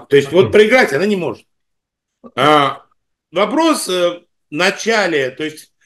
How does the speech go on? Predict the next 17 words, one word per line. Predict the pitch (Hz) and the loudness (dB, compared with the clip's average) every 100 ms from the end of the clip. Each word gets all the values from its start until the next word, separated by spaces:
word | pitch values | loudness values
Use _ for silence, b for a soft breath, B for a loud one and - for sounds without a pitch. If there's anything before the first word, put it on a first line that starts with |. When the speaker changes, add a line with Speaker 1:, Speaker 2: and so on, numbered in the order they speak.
| b - | b -4
Speaker 1:
в | |
двадцать | 175 208 190 | -2 -2 -4
втором | - 165 180 | -4 -4 -4
году | 196 214 208 | -4 -6 -4
большинство | 170 170 170 - - 196 175 | -4 -4 -10 -12 -2 0 0
были | 156 160 | -4 -6
ближе | 123 127 156 131 - | -6 -8 -8 -8 -10
к | _ | _
первой | - 147 135 123 | -6 -4 -2 -4
точке | 123 123 - 104 | -6 -8 -8 -12
зрения, | - 160 156 147 b b b | -8 -6 -6 -10 b b b
что | - 131 | -8 -2
Россия | 131 127 196 175 | 0 0 0 2
рано | 143 165 | 2 0
или | 151 127 | -2 -6
поздно | 123 151 131 | -6 -6 -6
осыпется, | 120 - 185 156 - 139 131 123 | -6 -6 -6 -8 -4 -2 -4 -8